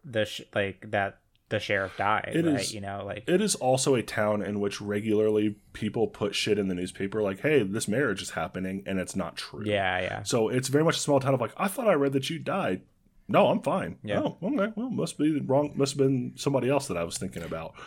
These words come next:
Speaker 2: or whatever. Like, go ahead.
Speaker 1: I, and not to dig into this more, but does,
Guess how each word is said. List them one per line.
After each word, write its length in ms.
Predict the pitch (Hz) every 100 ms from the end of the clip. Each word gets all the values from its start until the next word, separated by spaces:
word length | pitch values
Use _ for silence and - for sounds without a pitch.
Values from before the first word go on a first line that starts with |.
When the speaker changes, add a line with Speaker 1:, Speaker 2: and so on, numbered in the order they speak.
| - -
Speaker 2:
or 80 |
whatever. 320 | 95 92 78 78
Like, 240 | 80 - _ _ _ _ _ _
go 60 | -
ahead. 160 | 123
Speaker 1:
I, 40 | 127 127
and 120 | 131
not 160 | 135
to 100 | -
dig 220 | 107 110 104
into 160 | 98
this 240 | 101 101 101
more, 300 | 98 95 - _ _ _ _ -
but 200 | 120 143 - - _ - - -
does, 380 | 131 117 -